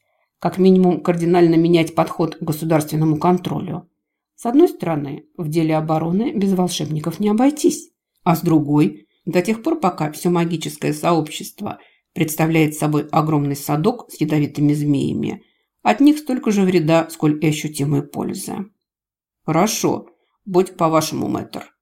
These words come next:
сдался Джевидж. «Потрясите этого Эрлотта, но и я сиднем сидеть,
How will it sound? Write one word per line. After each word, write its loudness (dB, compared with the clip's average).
сдался -12
Джевидж. -10
«Потрясите 0
этого -4
Эрлотта, 0
но 4
и 4
я 2
сиднем 0
сидеть, -4